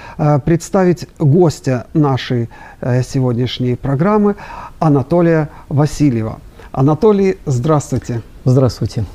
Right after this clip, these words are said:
Speaker 1: Спасибо большое за то, что вы откликнулись на приглашение прийти к нам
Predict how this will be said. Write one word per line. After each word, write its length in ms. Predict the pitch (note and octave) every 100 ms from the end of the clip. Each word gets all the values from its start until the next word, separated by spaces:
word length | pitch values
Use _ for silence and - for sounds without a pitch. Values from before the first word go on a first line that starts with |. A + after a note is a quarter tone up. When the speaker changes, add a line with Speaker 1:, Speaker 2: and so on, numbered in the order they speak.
| -
Speaker 1:
Спасибо 460 | - D#3+ D#3 G3 E3
большое 360 | D#3+ C#3+ G#3
за 140 | E3+ D3+
то, 100 | D#3+
что 220 | - D3+ -
вы 240 | D#3+ D#3 D#3
откликнулись 680 | - F3+ F#3+ - C#3+ B2+
на 80 | C#3+
приглашение 800 | C3 C3+ C#3 C3 F3+ F3+ E3 G#2 - - - -
прийти 300 | C#3+ C#3 C#3+
к 100 | C#3
нам 280 | D#3+ F#3